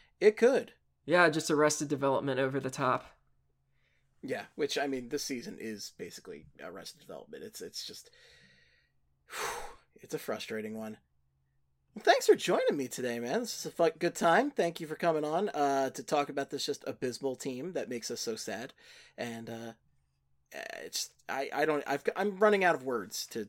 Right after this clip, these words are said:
Speaker 1: to describe this nonsense.
Speaker 2: Pitiful, pathetic, disappointing, depressing.
Speaker 1: That's
Speaker 2: Soul
Speaker 1: all,
Speaker 2: crushing?
Speaker 1: all applicable. Soul <laughs> crushing's a very good one.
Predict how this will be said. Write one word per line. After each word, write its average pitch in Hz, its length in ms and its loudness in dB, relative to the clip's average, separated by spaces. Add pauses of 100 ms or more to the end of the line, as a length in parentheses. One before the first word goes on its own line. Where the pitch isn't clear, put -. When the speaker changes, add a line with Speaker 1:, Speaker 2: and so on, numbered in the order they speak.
Speaker 1:
to - 80 -8
describe 104 440 -6
this - 320 -12 (420)
nonsense. - 600 -14 (240)
Speaker 2:
Pitiful, 180 500 2 (260)
pathetic, 139 600 0 (560)
disappointing, 147 760 0
depressing. 170 640 0 (1000)
Speaker 1:
That's - 360 -6
Speaker 2:
Soul 139 220 8
Speaker 1:
all, 170 100 10
Speaker 2:
crushing? 160 360 8
Speaker 1:
all 165 160 0
applicable. 143 680 -2
Soul 143 260 2
<laughs> - 20 -4
crushing's - 540 -4
a 151 40 -8
very 131 280 -2
good 117 220 -12
one. 131 240 -12